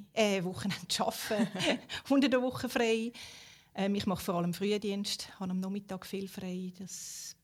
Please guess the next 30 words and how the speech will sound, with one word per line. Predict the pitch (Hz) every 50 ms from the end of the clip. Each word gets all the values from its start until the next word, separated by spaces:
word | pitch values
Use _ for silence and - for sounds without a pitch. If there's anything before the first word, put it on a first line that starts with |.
| _ _ _
bringt's | - 196 196 208 - - -
mir | 196 196 -
total. | - 196 196 - 196 190 185 190 190 196 208 - -
Und | - - 202 208 208 196 185 - - - - - _ _ _ _ _
das | - - -
Schönste | 254 214 220 240 - - - 214
finde | - 202 185 180
ich, | 180 180 - -
keine | - 190 - -
Pendenzen | - 202 170 170 165 - - - - - 147 -
zu | - -
haben. | 190 - _ _ _ _ _ _ _ _ _ _ _ _ _
Ich | 190 - - - - _ _ _ _ _ _ _ _ -
schliesse | - - 220 220 220 - 254 247 247
ab, | 254 247 -
ich | 208 - -
gehe | 190 185 190
heim, | 196 196 196 202 202 208 -
für | - - 190
mich | 185 185 -
ist | 196 - -
der | - -
Tag | - 170 165 160
erledigt. | 180 165 160 165 160 165 180 - - - - - - _ _ _ _ _
Nächsten | - 170 170 - - 180 -
Tag | 180 170 170 -
fange | - 170 170 165
ich | 160
frisch | - 175 170 - - -
an. | 165 180